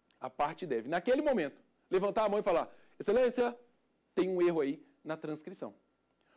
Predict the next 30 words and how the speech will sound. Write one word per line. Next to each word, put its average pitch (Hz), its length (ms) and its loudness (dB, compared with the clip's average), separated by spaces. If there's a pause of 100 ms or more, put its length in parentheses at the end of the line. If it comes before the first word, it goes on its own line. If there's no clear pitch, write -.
(160)
O 156 80 -6
momento 185 640 0
que 247 80 -4
ela 220 160 0
tem 170 180 -4
pra 147 120 -6
trazer 143 300 0
essa 196 140 -2
alegação 156 500 -2 (300)
é 185 120 -2
ali, 143 400 -4
na 180 140 -4
hora, 135 260 -2 (120)
oralmente, 208 760 0 (460)
sob 170 240 -8
pena 127 300 -8 (440)
de 143 100 -14
perder 117 280 -8
a 127 40 -10
chance. - 360 -20 (320)
Tá 175 100 2
ok? 170 340 0 (460)
Vamos 214 200 0
passar 180 540 2 (380)
pra 175 140 2
um 190 120 2
outro 226 200 2
assunto, 226 340 -4
ainda 285 260 2
dentro 214 540 0